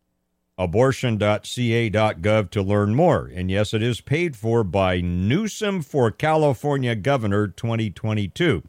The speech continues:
All right, so he's using his campaign dollars. Newsom for California Governor twenty twenty-two, paying for these, uh, billboards. So, uh, no, it, it would not be our tax dollars then,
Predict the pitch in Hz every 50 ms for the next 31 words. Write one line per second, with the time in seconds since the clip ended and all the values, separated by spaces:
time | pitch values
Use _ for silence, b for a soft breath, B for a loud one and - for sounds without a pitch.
0 | B B B B B B B B B B - 196 156 131 131 127 - - 147 139
1 | 131 131 123 104 123 135 131 123 113 123 117 113 110 104 - - - 127 120 117
2 | 110 98 - 120 123 117 113 104 95 87 80 76 67 57 55 - - - - _
3 | _ _ _ _ _ _ _ _ _ _ _ _ _ _ _ _ - 98 113 147
4 | 185 170 - 165 160 151 143 107 - 127 113 104 87 - 135 135 139 131 123 104
5 | - 139 131 123 117 110 95 110 110 107 110 107 104 92 - - 123 120 120 117
6 | 95 - - 113 107 107 107 104 - - 104 95 90 87 - - 120 123 123 120
7 | 117 117 95 - - 107 104 104 101 85 87 87 87 85 85 82 82 - - 92
8 | 82 80 80 76 71 85 107 107 104 85 71 80 76 64 53 58 - - - -
9 | 101 98 98 98 98 95 92 85 b b b b b b b b b 65 80 80
10 | 80 82 80 82 92 117 139 175 196 - - _ _ 95 95 95 95 95 - 98
11 | 90 87 90 98 113 135 160 156 110 95 104 107 113 113 104 98 90 80 - 107
12 | 95 95 90 - - - 95 90 87 87 85 80 78 71 67 73 80 78 82 90
13 | 107 113 104